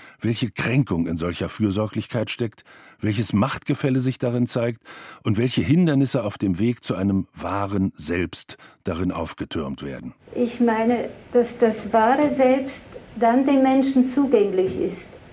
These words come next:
Speaker 2: wenn die Gefühle, die er in seiner Kindheit erlebte, auch ihm zugänglich sind. Und das ist meistens nicht der Fall.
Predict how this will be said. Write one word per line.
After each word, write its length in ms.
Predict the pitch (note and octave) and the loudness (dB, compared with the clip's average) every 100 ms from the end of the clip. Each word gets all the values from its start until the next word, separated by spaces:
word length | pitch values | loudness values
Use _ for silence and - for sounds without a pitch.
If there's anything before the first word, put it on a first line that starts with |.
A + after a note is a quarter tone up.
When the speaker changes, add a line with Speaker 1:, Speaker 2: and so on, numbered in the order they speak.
| - | -6
Speaker 2:
wenn 420 | G3+ A#3 A3+ G#3+ - - - | 0 4 4 2 -4 -14 -4
die 100 | A3+ | -4
Gefühle, 680 | A3 G3+ - - D#4 D4+ B3 | -2 -4 -2 2 6 6 4
die 160 | A#3+ A#3+ | 4 6
er 160 | A3 | 6
in 140 | G#3+ G#3 | 4 2
seiner 340 | G#3+ G3+ G3+ | 4 4 2
Kindheit 680 | G3 C4+ D4+ C#4 F3+ F3 - - - - | 2 6 6 6 2 -4 -4 -12 -18 -2
erlebte, 800 | G#3+ G3+ G#3 A#3+ - - B3+ B3 B3+ - - - | 2 6 8 6 4 0 4 4 2 -16 -20 -8
auch 280 | - G#3+ A#3 | 0 2 2
ihm 260 | - A3+ A3+ | 2 2 2
zugänglich 760 | - G#3+ D#3 D#3+ C#3 C3+ C3+ - | 2 2 4 2 2 0 -4 -6
sind. 320 | - - C#3 | -6 -4 -2
Und 160 | G3 G3+ | -2 0
das 160 | A3 | 0
ist 160 | A#3 A3 | 0 0
meistens 520 | G3 F#3 F3+ F#3 F3+ | -2 -2 -6 -10 -8
nicht 300 | F3+ E3 - | -8 -8 -8
der 100 | F3 | -8
Fall. 420 | - - - G3+ | -8 -10 -10 -12